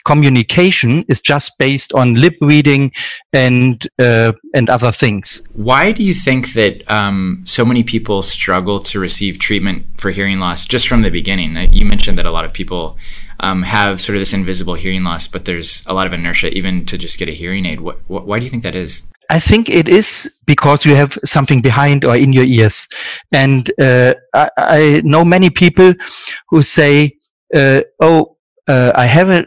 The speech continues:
Speaker 1: slight impairment, but no one should, uh, see this."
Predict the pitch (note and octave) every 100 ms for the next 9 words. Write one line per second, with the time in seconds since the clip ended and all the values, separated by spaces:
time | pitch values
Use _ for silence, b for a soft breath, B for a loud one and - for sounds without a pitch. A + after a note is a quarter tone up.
0 | - - D3+ C3 E3+ E3 C3+ C#3+ C3+ C3+
1 | B2 B2 - - - C3+ C#3 C#3+ C3+ -
2 | C3+ - - - _ - C3 A#2 A#2 A#2+
3 | - D3 C3 G#2+ G2+ - -